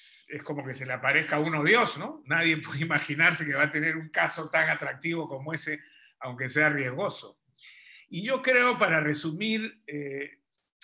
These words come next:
en la última parte de la pregunta, ¿qué hizo posible que esto funcionara?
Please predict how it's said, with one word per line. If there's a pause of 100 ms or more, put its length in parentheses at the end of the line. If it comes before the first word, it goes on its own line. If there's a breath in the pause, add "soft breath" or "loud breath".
en
la
última
parte
de
la
pregunta,
¿qué
hizo
posible
que
esto
funcionara?